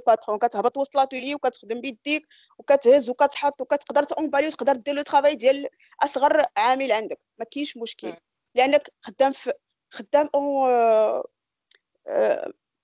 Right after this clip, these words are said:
Speaker 1: خدامين وحنا ب-، ب-، بواحد ال-، ال-، العلاقة أخوية أكثر ما هي علاقة،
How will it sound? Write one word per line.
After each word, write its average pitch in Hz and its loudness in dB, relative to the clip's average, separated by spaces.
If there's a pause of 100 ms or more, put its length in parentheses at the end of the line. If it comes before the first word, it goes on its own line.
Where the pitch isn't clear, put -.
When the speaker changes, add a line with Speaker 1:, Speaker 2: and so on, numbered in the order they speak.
(260)
Speaker 1:
خدامين 302 2 (300)
وحنا 285 0
ب-، 220 0
ب-، 226 -2
بواحد 254 -2
ال-، 240 -2
ال-، 226 0
العلاقة 220 2
أخوية 240 2
أكثر 285 0
ما 277 0
هي 247 -2
علاقة، 262 2